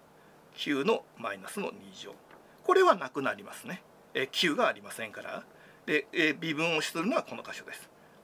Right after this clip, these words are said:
プラス、肩の数字を前に掛け算して、肩の数字から一を引きます。二、え、ガンマ九です。イコール、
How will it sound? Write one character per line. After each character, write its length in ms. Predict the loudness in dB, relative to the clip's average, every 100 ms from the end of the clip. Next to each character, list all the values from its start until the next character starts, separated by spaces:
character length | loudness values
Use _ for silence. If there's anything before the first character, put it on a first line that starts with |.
| -2
プ 80 | 2
ラ 100 | 2
ス、 300 | 0 -4 -4 -6 -20 -8
肩 240 | 0 4 4
の 120 | 2
数 180 | 2 4
字 100 | 4
を 80 |
前 180 | 4 2
に 60 | 2
掛 140 | -4
け 20 |
算 120 | -2 -2
し 40 |
て、 60 | 0
肩 200 | -2 -4
の 80 |
数 120 | -8 -8
字 120 | -2
か 60 |
ら 60 | -2
一 220 | -2 -12
を 40 | -12
引 120 | -12
き 80 | -14
ま 80 |
す。 160 | -16 -16 -20 -20 -20 -20 -10
二、 320 | -6 -4 -4 -8 -20 -20 -12
え、 140 | -10
ガ 140 | -4 -4
ン 140 | -2
マ 120 | -6 -6
九 180 | -10 -10
で 160 | -12 -18
す。 240 | -18 -20 -20 -20 -20 -20 -20 -20 -20 -20 -20 -20 -20 -18 -10
イ 100 | -8
コ 200 | -2 0
ー 60 | 0
ル、 160 | -2